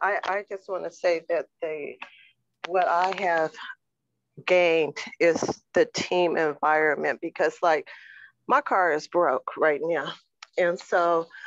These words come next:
without the team, I would have felt stalled, because I have a, a potential buyer client who is looking in outside of my area. And with my car being broke,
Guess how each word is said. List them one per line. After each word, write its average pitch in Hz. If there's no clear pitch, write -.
without 208
the 196
team, 226
I 180
would 185
have 160
felt 160
stalled, -
because 156
I 170
have 180
a, 160
a 147
potential 190
buyer 170
client 170
who 170
is 151
looking 170
in 170
outside 185
of 170
my 156
area. 160
And 170
with 151
my 170
car 208
being 170
broke, 175